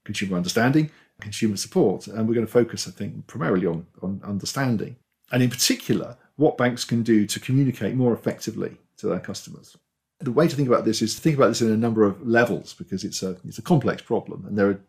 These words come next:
very different parts, depending which level you're thinking about it, different aspects of the problem. So we tend to think of it in terms of the four Ps of, uh, particulars, purpose, position, and potential.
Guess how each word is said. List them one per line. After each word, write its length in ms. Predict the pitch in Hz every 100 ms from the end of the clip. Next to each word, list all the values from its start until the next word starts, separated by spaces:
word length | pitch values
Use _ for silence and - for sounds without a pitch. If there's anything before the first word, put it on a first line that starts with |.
| _
very 160 | 117 110
different 240 | 107 92
parts, 420 | - 131 - - -
depending 320 | - 104 101
which 140 | 92
level 160 | 107 95
you're 60 | -
thinking 260 | 123 90
about 180 | 85 73
it, 60 | -
different 220 | 98 92
aspects 320 | 98 - -
of 60 | 85
the 100 | 90
problem. 240 | 73 - _ _ -
So 120 | 127
we 80 | 170
tend 140 | 190
to 40 | 139
think 140 | -
of 60 | 120
it 120 | -
in 60 | 123
terms 240 | 127 113
of 60 | 104
the 100 | 104 - _
four 300 | - 160 120
Ps 520 | - 165 101 147 -
of, 260 | 113 110 110
uh, 100 | 107
particulars, 500 | 104 - 185 127 113
purpose, 440 | - 135 123 107
position, 440 | - - 127 - 104
and 140 | 101
potential. 560 | - - 175 - 107